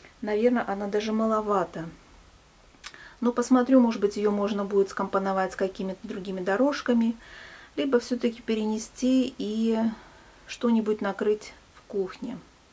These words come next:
В любом случае, она, конечно же, не пропадёт, а пригодится. В хозяйстве всё сгодится.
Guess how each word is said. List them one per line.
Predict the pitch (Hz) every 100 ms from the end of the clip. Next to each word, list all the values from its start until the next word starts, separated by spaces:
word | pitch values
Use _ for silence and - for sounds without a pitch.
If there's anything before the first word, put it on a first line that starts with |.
| _ _ - - - - - - - _ _ _ _ _ _ _ _ _
В | 220
любом | 240 233 302
случае, | 302 262 262 233 -
она, | 196 196
конечно | 196 190 208 254 226
же, | 214
не | 208
пропадёт, | 208 202 202 196 208 202
а |
пригодится. | 196 190 202 196 202 - 165 - - -
В | -
хозяйстве | - 214 226 262 247 233
всё | - 202 202
сгодится. | 196 196 190 180 - - 160